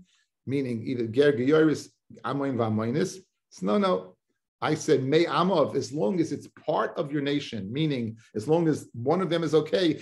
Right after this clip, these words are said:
in this case, the Yisrael, the woman's okay, despite the fact that the husband is from Amoin, the child will be able to marry the Kahuna. It's May Amov, part of them and not all of them.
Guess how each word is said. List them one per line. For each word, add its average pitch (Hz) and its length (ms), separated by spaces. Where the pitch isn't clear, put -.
in 147 80
this 180 160
case, 151 220
the 147 160
Yisrael, 135 580
the 131 240
woman's 156 460
okay, 151 420
despite - 400
the - 60
fact - 380
that - 120
the - 60
husband - 540
is 180 160
from - 140
Amoin, 139 520
the - 60
child 311 320
will 233 100
be 247 140
able 262 100
to 220 120
marry 226 180
the 220 80
Kahuna. 202 300
It's - 140
May 240 140
Amov, 247 480
part 262 240
of 170 140
them 190 160
and 175 60
not 165 120
all 120 180
of 110 60
them. 98 160